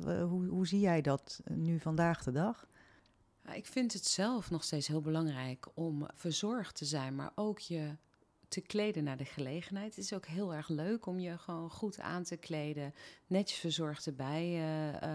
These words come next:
Speaker 2: eh, te lopen. Ik denk, de kledingstijl is veel losser geworden. Ik denk dat corona daar nog, eh, de hele covid-periode, die heeft daar nog een extra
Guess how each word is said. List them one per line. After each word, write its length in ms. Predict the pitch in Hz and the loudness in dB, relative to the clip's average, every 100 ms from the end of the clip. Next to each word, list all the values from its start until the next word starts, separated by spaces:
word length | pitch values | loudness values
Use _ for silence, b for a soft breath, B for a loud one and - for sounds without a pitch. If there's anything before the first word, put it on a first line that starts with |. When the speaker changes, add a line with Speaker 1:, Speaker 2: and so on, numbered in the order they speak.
| 147 143 143 147 | -2 -4 -4 -4
Speaker 2:
eh, 60 | |
te 140 | 156 160 | -4 0
lopen. 420 | 151 147 151 165 190 B B B B | 0 0 -4 -8 -8 B B B B
Ik 60 | |
denk, 160 | 139 139 | -8 -8
de 60 | |
kledingstijl 760 | 156 175 185 190 165 - 151 143 | -2 4 6 6 4 2 0 0
is 140 | 147 151 | -2 -4
veel 480 | - - 170 175 147 | -4 0 2 2 0
losser 340 | 143 143 165 | -2 -2 -2
geworden. 540 | - 151 143 147 156 185 - B B B | -2 -2 0 0 -2 -4 -16 B B B
Ik 140 | - 151 | -4 -2
denk 140 | 143 | -2
dat 140 | 139 | -4
corona 580 | - 156 139 156 180 135 | -4 -4 0 2 2 0
daar 240 | 131 127 135 | -2 -4 -2
nog, 460 | 135 135 139 - - | -2 -4 -8 -10 -4
eh, 180 | 147 | -2
de 60 | 156 156 | 0 0
hele 280 | 139 143 | 0 -2
covid-periode, 920 | 143 175 185 165 - 139 131 120 123 127 | -2 0 0 -2 -2 -2 -2 -4 -4 -2
die 140 | 135 | -2
heeft 140 | 147 | -2
daar 100 | - | -2
nog 140 | 143 131 | -2 -2
een 120 | 139 | -2
extra 600 | - 160 - 151 131 | -2 -2 -2 -4 -6